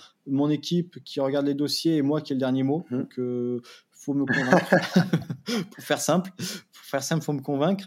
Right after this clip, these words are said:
Speaker 1: Après, nous, on accompagne aussi sur toute la partie financement non dilutif.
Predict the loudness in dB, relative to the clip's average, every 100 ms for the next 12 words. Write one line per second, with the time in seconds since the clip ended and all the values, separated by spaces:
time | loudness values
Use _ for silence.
0 | -18 -18 -2 -2 0 2 4 6 4 -2
1 | 0 4 4 2 0 2 2 0 -4 -10
2 | -4 -2 0 -2 -4 -4 -4 -2 0 0
3 | 2 2 0 0 -4 -6